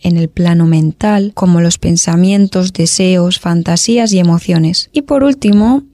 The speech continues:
me gustaría mencionar la filosofía de la ciencia. Se dedica al estudio del conocimiento y la metodología científica, utilizando conceptos principalmente del empirismo y el positivismo, profundizando sobre la legitimidad, la naturaleza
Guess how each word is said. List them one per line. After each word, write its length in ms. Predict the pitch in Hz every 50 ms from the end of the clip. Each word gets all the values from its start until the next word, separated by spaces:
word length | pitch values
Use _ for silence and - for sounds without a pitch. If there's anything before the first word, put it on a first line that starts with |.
| -
me 80 | - 156
gustaría 400 | 170 175 - - 180 175 175 175
mencionar 480 | 180 180 180 - 214 214 220 226 233
la 180 | 240 233 233 247
filosofía 640 | - - 226 214 202 - - 175 - - 180 175 170
de 80 | 170
la 120 | 170 170 175
ciencia. 560 | - - 269 285 277 269 - - - - 175 -
Se 220 | - - - 269
dedica 520 | 262 269 269 254 269 269 277 - - 202 202
al 100 | 196 190
estudio 440 | 180 - - - 190 185 185 180
del 200 | 180 175 170 170
conocimiento 1000 | - - 180 175 170 170 - - 180 180 196 214 240 254 262 - 269 262 254 - - _
y 100 | 196 185
la 120 | 180 175
metodología 800 | 175 175 170 165 - 175 175 170 170 170 - - - 208 202 202
científica, 800 | - - 196 180 175 185 - 254 233 - 208 196 - - 175 170 -
utilizando 680 | - 196 190 - 190 185 185 - - 226 240 247 254 247
conceptos 560 | - 240 226 226 - 240 - - 247 233 -
principalmente 920 | - - 208 196 190 - 185 - - 185 185 180 185 185 185 180 - 185
del 140 | 175 175 170
empirismo 800 | 170 170 170 165 - 185 185 202 226 226 - - 214 208 208 202
y 100 | 196 190
el 180 | 185 180 175 175
positivismo, 880 | - - 180 180 - 185 - - 185 190 202 196 190 185 170 160 160 - _
profundizando 1000 | - 196 196 185 - 190 185 185 180 185 - - 196 202 214 214 214 214 220
sobre 260 | 214 - 190 170 170
la 240 | 175 175 175 175 175
legitimidad, 800 | 170 175 180 - - 180 - - 170 170 170 175 185 190 180 185 - - - -
la 220 | - 190 185 175 170
naturaleza 720 | 170 165 - - 170 175 180 190 226 233 - - 269 269